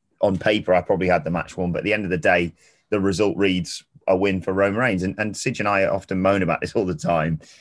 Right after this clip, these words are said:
particularly feels important on this week of all weeks. Conor McGregor is fighting Dustin Poirier, uh, this weekend. He lost comprehensively to Dustin Poirier in the last time. Uh, uh, and he's still, you know,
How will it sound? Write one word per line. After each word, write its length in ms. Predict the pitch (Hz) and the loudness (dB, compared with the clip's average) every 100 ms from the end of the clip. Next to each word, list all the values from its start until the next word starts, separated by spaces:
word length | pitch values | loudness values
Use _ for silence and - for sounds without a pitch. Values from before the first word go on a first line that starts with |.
| _ _ | _ _
particularly 320 | 101 95 92 | -6 -2 -2
feels 240 | 95 90 | 0 0
important 480 | 87 78 92 - 80 - | 0 0 0 0 -6 -4
on 280 | 55 53 87 | -4 -2 -2
this 200 | 95 - | -4 -4
week 200 | 85 82 | -6 -2
of 80 | 87 | -2
all 160 | 85 | 0
weeks. 320 | 65 62 - - - | -2 -6 -10 -20 -6
Conor 260 | - 185 151 | 2 4 6
McGregor 320 | 143 127 101 | 6 4 4
is 120 | 98 | 0
fighting 320 | - 104 87 | 2 2 2
Dustin 260 | 92 107 92 | 0 -2 -2
Poirier, 540 | 85 101 87 82 76 - _ - | 2 4 4 4 0 -4 _ -2
uh, 120 | 82 | 0
this 240 | 82 90 | 0 -2
weekend. 600 | - 82 - 78 78 82 - _ _ _ _ | -2 -4 -2 -4 -4 -8 -12 _ _ _ _
He 100 | - | 2
lost 380 | 131 120 - - _ - | 4 4 0 -18 _ 0
comprehensively 880 | 165 151 147 123 107 87 78 80 76 | 2 4 4 4 2 -2 -2 -4 -4
to 80 | 95 | -2
Dustin 260 | 92 87 85 | -2 -2 -2
Poirier 480 | 87 80 80 76 - _ - | 0 2 0 0 -4 _ -6
in 80 | |
the 80 | 90 | 0
last 240 | 82 82 - | 0 -2 -4
time. 340 | 76 82 92 - _ _ _ _ - | -2 -2 -4 -10 _ _ _ _ -4
Uh, 80 | 95 - | -2 -4
uh, 100 | - _ - | -8 _ -8
and 160 | 110 | -4
he's 140 | 107 107 | -2 0
still, 380 | 151 139 110 - _ _ _ _ - | 2 2 0 -8 _ _ _ _ -6
you 100 | 107 | -2
know, 240 | 87 85 | 0 0